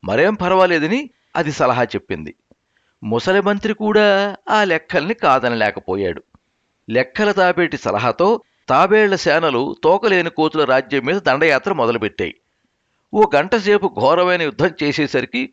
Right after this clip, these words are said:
కోతులు కొంచెం వెనకడుగు వేశాయి. అప్పుడు ఒక ముసలి కోతి తన మీదకు వచ్చిన లెక్కల తాబేలుని రెండు చేతులతో పట్టేసుకుని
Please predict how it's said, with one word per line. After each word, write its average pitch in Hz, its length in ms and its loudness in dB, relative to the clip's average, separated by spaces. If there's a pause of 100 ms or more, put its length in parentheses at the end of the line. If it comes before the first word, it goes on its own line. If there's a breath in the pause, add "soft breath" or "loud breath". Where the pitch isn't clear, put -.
కోతులు 233 340 -2
కొంచెం 170 360 -4
వెనకడుగు 139 420 0
వేశాయి. 107 380 -4 (680)
అప్పుడు 170 340 0
ఒక 151 140 2
ముసలి 110 360 0
కోతి 180 560 -2
తన 156 120 2
మీదకు 202 360 -2
వచ్చిన 185 260 -2
లెక్కల 151 340 -2
తాబేలుని 165 560 0
రెండు 139 240 -4
చేతులతో 170 480 -2
పట్టేసుకుని 196 600 -2